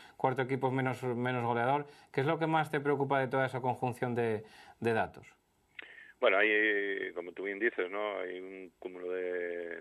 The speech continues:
Speaker 2: de datos importantes, pues seremos, eh, de los equipos más goleadores,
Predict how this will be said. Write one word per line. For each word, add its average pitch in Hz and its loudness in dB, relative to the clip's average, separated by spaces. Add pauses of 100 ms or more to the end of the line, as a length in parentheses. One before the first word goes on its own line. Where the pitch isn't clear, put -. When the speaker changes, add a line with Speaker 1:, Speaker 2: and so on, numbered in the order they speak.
(140)
Speaker 2:
de 87 -8
datos 95 -2
importantes, 87 -10
pues 78 -12 (720)
seremos, 95 -4 (140)
eh, 95 -4
de 90 -4
los 87 -6
equipos 92 -6
más 95 -2
goleadores, 98 2